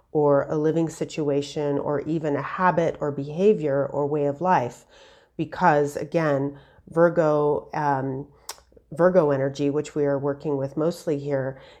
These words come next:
is also about hygiene, health hygiene, habits, things like that. So there could be something that we want to adjust in our, our eating, our sleeping, our exercise,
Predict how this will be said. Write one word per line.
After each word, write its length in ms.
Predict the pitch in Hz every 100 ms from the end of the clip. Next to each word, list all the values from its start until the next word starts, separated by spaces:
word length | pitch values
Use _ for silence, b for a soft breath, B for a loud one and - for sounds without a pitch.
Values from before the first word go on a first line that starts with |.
| -
is 300 | 170 165 139 -
also 460 | 156 156 - 147
about 540 | - 139 151 143 143 -
hygiene, 720 | - - 156 151 190 196 202
health 340 | 190 - 151 151
hygiene, 640 | - 156 151 160 151 156
habits, 840 | 151 165 147 156 156 - - - -
things 300 | 160 147 147
like 220 | 139 139
that. 380 | 147 147 - - B B
So 320 | _ - 165
there 180 | 156 160
could 240 | 156 196 165
be 120 | 175
something 460 | - 156 151 151
that 180 | 151 143
we 140 | 160 151
want 340 | 147 139 -
to 300 | - 156 139
adjust 580 | 147 131 151 147 143 -
in 160 | - 147
our, 400 | 139 143 - -
our 240 | 147 139 -
eating, 480 | 185 180 170 165 160
our 180 | - 139
sleeping, 600 | - 180 165 160 151 139
our 180 | 139
exercise, 840 | 175 170 170 156 156 143 139 143